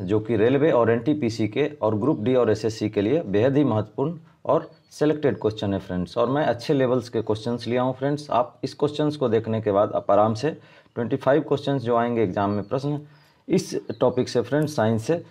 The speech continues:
तो आप आराम से कर पाएंगे और इसको डिटेल में डिस्कस करूँगा। एक और रिक्वेस्ट है आपसे फ्रेंड्स,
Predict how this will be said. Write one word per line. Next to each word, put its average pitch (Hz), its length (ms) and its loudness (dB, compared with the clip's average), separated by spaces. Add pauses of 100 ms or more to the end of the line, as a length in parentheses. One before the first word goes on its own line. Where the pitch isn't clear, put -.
(180)
तो 104 80 4
आप 107 160 4
आराम 101 220 2
से 143 140 -2
कर 95 200 -2
पाएंगे 82 460 -6 (200)
और 113 160 2
इसको 113 200 0
डिटेल 123 320 0
में 139 160 0
डिस्कस 92 340 -6
करूँगा। 80 420 -8 (140)
एक 104 180 -2
और 135 120 4
रिक्वेस्ट 143 380 0
है 135 60 2
आपसे 127 220 -2
फ्रेंड्स, 151 400 -10